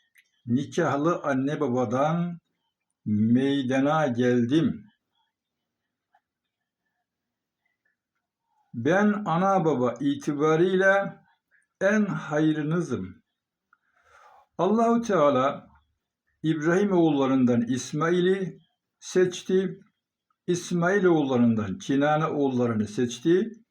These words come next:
Kinane oğullarından Kureyş'i seçti. Kureyş'ten Haşim oğullarını seçti.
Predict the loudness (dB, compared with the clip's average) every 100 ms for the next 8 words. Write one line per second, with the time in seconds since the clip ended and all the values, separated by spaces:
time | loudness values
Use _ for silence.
0 | _ _ _ _ _ _ _ -4 0 2
1 | 0 0 -2 -4 -2 0 0 -2 -2 -2
2 | 0 0 2 0 -4 -12 _ _ _ _
3 | _ _ _ _ _ -20 -10 -4 -2 0
4 | -2 -4 -6 -6 -6 -6 -10 -10 -12 _
5 | _ _ _ _ _ _ _ _ _ -12
6 | -2 2 2 2 0 -2 0 0 0 0
7 | -2 0 2 2 2 2 2 0 0 -2
8 | -2 -4 -4 -6